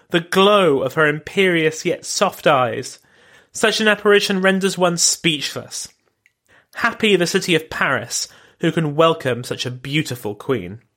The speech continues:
Soon, the Place Vendôme was full of fans, well-wishers, and reporters, all clamouring for a chance to meet with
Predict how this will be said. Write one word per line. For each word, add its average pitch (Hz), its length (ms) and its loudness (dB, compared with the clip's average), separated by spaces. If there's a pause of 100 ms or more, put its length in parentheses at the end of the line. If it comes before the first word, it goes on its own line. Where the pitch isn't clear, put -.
(560)
Soon, 208 640 2
the 180 80 0
Place 196 340 2
Vendôme 175 640 2 (260)
was 175 180 0
full 202 320 2
of 160 260 -2
fans, 190 640 2
well-wishers, 156 800 2
and 143 160 -2
reporters, 139 840 0 (360)
all 175 220 4
clamouring 190 640 2
for 180 140 2
a 175 60 4
chance 143 420 0
to - 80 -2
meet 151 320 0
with 160 260 4